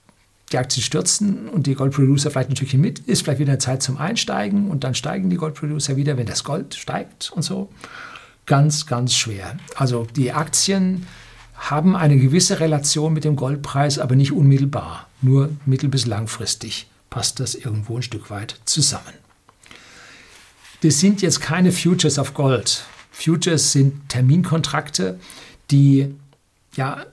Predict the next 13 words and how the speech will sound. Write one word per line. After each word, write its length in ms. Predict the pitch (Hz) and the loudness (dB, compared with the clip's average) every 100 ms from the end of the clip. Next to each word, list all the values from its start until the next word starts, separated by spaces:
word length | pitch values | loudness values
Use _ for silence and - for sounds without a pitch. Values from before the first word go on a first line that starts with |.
| - | -2
einen 120 | 139 | 0
Basiswert 600 | 120 131 165 - 147 151 | 2 0 0 0 0 0
haben, 200 | 139 135 | 2 2
Laufzeit, 880 | 110 131 - - 143 135 151 151 - - - - _ _ | 2 0 0 -2 -2 -2 -2 -2 -6 -10 -20 -20 _ _
äh, 60 | 135 | -2
einen 440 | 120 120 - 131 | -2 -4 -2 0
Verfallstermin 880 | - 120 139 160 - 156 139 151 151 | 0 0 0 0 2 4 6 6 4
und 220 | 147 170 | 4 2
eine 140 | - 135 | 2 2
gewisse 240 | 135 - | 4 2
Kontaktgröße. 1120 | - 117 107 - 123 131 175 185 190 190 190 202 | -2 -2 -4 -4 0 4 4 4 2 0 -4 -6
Ein 200 | 180 139 | -8 -6
Future, 520 | 139 139 170 135 | -4 -2 -4 -6